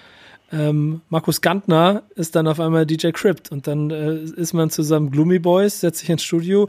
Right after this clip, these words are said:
hat, glaub ich, richtig viel Spaß daran, dass man abflext, wegstylt und, ähm, eine E P rausbringt.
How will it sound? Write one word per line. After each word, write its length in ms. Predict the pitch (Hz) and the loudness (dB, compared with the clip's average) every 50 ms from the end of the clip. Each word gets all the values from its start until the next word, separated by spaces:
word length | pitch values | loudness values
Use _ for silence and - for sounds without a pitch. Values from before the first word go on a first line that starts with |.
| - - - - | -2 -8 -12 -6
hat, 180 | - 165 - - | -6 -6 -2 0
glaub 140 | - 165 160 | 2 2 2
ich, 240 | 156 - 147 139 | 2 0 -2 -4
richtig 340 | 156 160 - - - 175 - | -6 -6 -4 -6 -6 -6 -6
viel 200 | - - 175 170 | -4 -2 -2 -2
Spaß 580 | 160 - - - 160 147 156 175 196 - - - - - - - - - _ - | -2 -2 -4 -2 0 0 2 0 0 -2 -4 -10 -16 -20 -20 -20 -20 -20 _ -2
daran, 380 | - 147 147 156 165 180 175 | 0 2 2 2 2 0 0
dass 160 | 151 156 - - | -2 -2 -2 0
man 200 | 165 156 165 - - _ _ _ _ _ | 0 0 0 -2 -6 _ _ _ _ _
abflext, 1080 | - 165 - - - - - - 170 165 165 170 180 202 - - - - - - - 147 151 170 - 202 196 226 - _ - | -6 -6 -6 -6 -8 -6 0 4 4 6 6 6 6 4 2 -2 -6 -8 -8 -12 -16 -16 -16 -18 -20 -20 -20 -20 -20 _ -8
wegstylt 960 | 180 175 170 - - - - - - - 151 151 160 170 180 190 208 - - - _ - - - - - - - - _ _ | -8 -8 -6 -6 -6 -8 -8 -6 -4 -4 0 2 4 4 4 4 2 0 -6 -12 _ -20 -20 -20 -20 -20 -20 -20 -20 _ _
und, 440 | _ 165 160 170 175 165 - - - - - | _ 2 2 2 2 0 -2 -6 -8 -4 0
ähm, 500 | 180 165 165 170 165 165 170 165 175 - _ | 2 4 4 4 4 2 0 -2 -4 -6 _
eine 120 | 196 170 196 | -2 -2 0
E 80 | 190 185 | 0 -2
P 400 | - - 254 247 220 165 - - _ _ _ _ - 233 165 | 2 4 4 6 6 4 2 0 _ _ _ _ -18 -6 0
rausbringt. 680 | 151 147 143 135 - - 156 135 123 120 117 - - | 2 2 2 0 -2 -4 -4 -4 -4 -4 -8 -14 -20